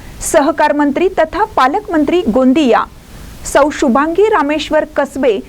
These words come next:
महिला व बालकल्याण सभापती तथा नगरसेविका चाकूर. माननीय श्री रामभाऊ कसबे, संस्थापक अध्यक्ष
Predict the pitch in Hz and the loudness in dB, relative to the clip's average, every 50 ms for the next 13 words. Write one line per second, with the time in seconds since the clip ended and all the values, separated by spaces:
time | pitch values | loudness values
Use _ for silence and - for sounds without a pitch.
0 | - - - - - 269 285 302 277 262 285 302 294 302 294 359 381 381 262 254 | -16 -20 -6 0 2 4 4 4 2 0 0 0 0 0 0 -2 -2 0 0 0
1 | 269 302 349 - 427 403 381 403 415 427 453 - - 285 233 277 294 285 302 294 | 0 0 0 0 0 0 2 2 0 0 -2 -2 -2 0 2 0 2 0 0 -2
2 | - 302 - 302 285 285 277 320 339 330 254 247 226 330 381 427 415 - 294 233 | -2 -2 -2 -2 -4 -4 -6 -6 -2 -2 -2 0 0 -2 -2 -2 -2 0 0 0
3 | 269 277 - 302 311 339 - - 302 233 226 - - 226 202 - - - - - | 0 0 0 0 0 0 0 0 0 0 0 0 0 0 0 0 -2 -8 -14 -20
4 | - - - - - - - 269 277 311 320 359 415 427 427 427 427 427 427 440 | -20 -18 -18 -18 -16 -4 0 2 2 2 2 0 0 -2 0 0 -2 -2 0 0
5 | 415 427 440 427 339 285 285 311 269 311 349 381 370 - 277 262 262 - 254 269 | 2 2 2 2 2 0 0 0 2 2 2 0 0 -2 -2 -2 -2 -2 0 0
6 | 233 185 - - - - - - - - - - 269 269 254 - - 381 392 392 | 0 0 0 -6 -14 -20 -20 -16 -14 -6 -2 -2 0 0 -2 -2 -2 -2 -2 0
7 | 440 427 320 226 247 233 285 302 311 302 - - | -2 0 0 0 0 2 0 0 -2 -2 -2 0